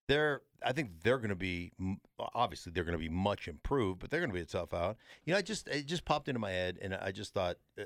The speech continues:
I like to reminisce. You know, I like to go back in time. Um,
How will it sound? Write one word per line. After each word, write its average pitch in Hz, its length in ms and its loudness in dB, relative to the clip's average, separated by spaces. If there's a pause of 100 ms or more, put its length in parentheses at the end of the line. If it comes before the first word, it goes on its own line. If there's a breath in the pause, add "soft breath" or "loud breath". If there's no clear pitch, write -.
(140)
I 104 100 0
like 98 260 -2
to 85 280 -6
reminisce. 90 540 -4
You 92 80 -4
know, 87 80 -2
I 85 40 -2
like 87 180 -6
to - 60 -20
go 90 100 -4
back 82 280 -6
in 82 100 -6
time. 90 340 -8 (540)
Um, 95 480 2